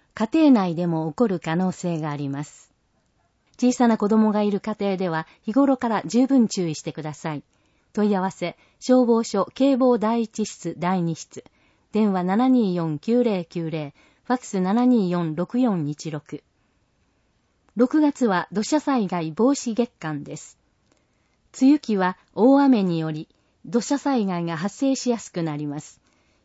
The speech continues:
日頃から危険箇所の状況を観察するなど、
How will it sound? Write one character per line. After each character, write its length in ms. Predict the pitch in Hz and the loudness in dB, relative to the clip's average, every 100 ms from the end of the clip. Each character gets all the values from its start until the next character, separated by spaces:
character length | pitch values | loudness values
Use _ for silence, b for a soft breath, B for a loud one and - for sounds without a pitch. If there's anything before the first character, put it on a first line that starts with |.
| - | 0
日 80 | 254 | 4
頃 240 | 285 262 | 4 2
か 100 | 233 | 0
ら 160 | 208 - | -2 -4
危 120 | - | -2
険 220 | 311 302 | 2 2
箇 140 | 302 269 | 2 -2
所 140 | 226 | 0
の 120 | 196 | 0
状 180 | 165 226 | 0 -2
況 320 | - 226 202 | 0 0 0
を 40 | 196 | 0
観 220 | 208 226 | -2 -2
察 260 | 220 - | -4 -6
す 140 | 190 196 | -6 -4
る 120 | 185 | -2
な 120 | 180 | -4
ど、 160 | 165 | -6